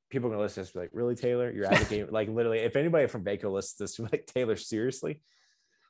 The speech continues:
Speaker 1: For me, I think if there's any, if there's any part of the job search that you need to really focus on, it's, it's paying for a headshot, it's paying for a resume rewrite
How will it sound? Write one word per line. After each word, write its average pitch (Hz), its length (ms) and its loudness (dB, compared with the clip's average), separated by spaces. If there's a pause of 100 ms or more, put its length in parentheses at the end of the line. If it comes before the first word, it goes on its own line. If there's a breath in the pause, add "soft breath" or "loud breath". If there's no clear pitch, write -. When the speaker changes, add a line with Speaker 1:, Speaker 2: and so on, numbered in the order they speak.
(120)
Speaker 1:
For 185 120 8
me, 170 300 8
I 175 140 8
think 160 160 2
if 139 80 2
there's 143 160 2 (100)
any, 160 400 0 (140)
if 123 100 -2
there's 139 180 4 (120)
any 156 240 2
part 143 240 6
of 127 40 2
the 120 60 2
job 104 360 4
search 104 280 -4
that 107 80 -2
you 110 140 -4
need 110 100 -4
to 107 60 0
really 104 160 2
focus 101 340 -4
on, 98 160 -2
it's, 92 240 -8
it's 101 140 -8
paying 110 200 -4
for 95 140 -4
a 92 60 -4
headshot, 131 560 4
it's - 80 -12
paying 110 240 -4
for 98 100 -4
a 90 40 0
resume 104 420 0
rewrite 98 500 0